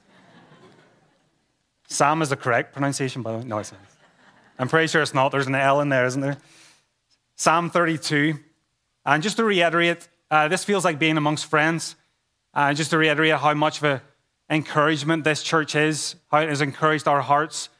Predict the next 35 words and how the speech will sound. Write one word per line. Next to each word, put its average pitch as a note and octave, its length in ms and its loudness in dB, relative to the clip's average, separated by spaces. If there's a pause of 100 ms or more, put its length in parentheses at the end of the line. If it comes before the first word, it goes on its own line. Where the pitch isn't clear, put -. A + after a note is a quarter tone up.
(180)
not F3 140 0
just D#3 260 -2
our D#3 160 4
church E3 260 0
and D3+ 100 -2
Ayr, D3+ 260 4
but D3+ 140 0
I D3 100 0
know D3+ 160 0
Harvest C#3+ 400 0
Glasgow, C#3+ 560 0 (460)
uh, C#3 220 0
as C3+ 140 -2
well, C#3+ 340 4
as B2 120 -6
you've, C3+ 280 -4 (480)
um, B2+ 360 0 (100)
prayed D3 300 0
for D#3+ 140 -2
us D#3 260 0
and C#3 220 -2
partnered, C#3 420 -2
uh, C3+ 580 -4
with D3 320 -2
us, C3+ 360 -2 (400)
uh, C3+ 60 -2
in C3+ 360 -4
planting C#3+ 440 -2
the B2+ 60 -4
gospel C3 600 -2 (320)
in C#3+ 120 -2
Scotland, F#3 500 2
and D#3 140 2
the D3 80 2
legacy D3 840 0